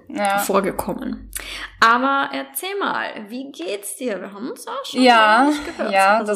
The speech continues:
Speaker 1: das, ja, das, da haben, wir haben uns echt lange jetzt nicht mehr gehört. Ähm, mir geht's ganz
Speaker 2: Ja.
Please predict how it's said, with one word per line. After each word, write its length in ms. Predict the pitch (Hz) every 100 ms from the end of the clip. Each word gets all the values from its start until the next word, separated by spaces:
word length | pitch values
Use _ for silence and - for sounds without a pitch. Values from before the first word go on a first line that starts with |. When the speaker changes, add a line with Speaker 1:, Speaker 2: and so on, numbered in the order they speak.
| 196
Speaker 1:
das, 180 | - -
ja, 280 | 202 180 175 _ _ -
das, 640 | 196 - - - - - -
da 100 | 196
haben, 160 | 190 -
wir 80 | 208
haben 100 | 196
uns 120 | 196 -
echt 200 | 202 -
lange 240 | 170 170
jetzt 180 | - -
nicht 200 | 180 175
mehr 100 | 180
gehört. 360 | 175 180 180 - - - - -
Ähm, 520 | 220 226 233 233 -
mir 380 | 247 254 339 359
geht's 420 | 294 311 311 - _
ganz 680 | 254 262 269 269 269 - -
Speaker 2:
Ja. 320 | 233 339 339